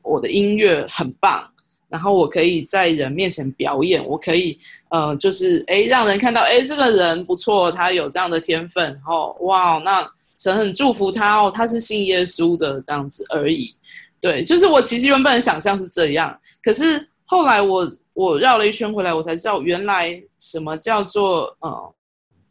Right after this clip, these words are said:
借着圣灵，按着真理，就是心灵诚实的敬拜，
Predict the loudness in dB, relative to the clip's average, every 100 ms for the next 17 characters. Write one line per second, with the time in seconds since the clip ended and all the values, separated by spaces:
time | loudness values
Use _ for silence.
0 | _ -4 0 0 0 -4 -2 -2 -2 -4
1 | -8 -4 -6 -4 -6 -2 -2 0 0 0
2 | -2 -2 0 0 -2 -4 -6 -6 -6 -8
3 | -8 -6 -6 -6 -4 -4 -4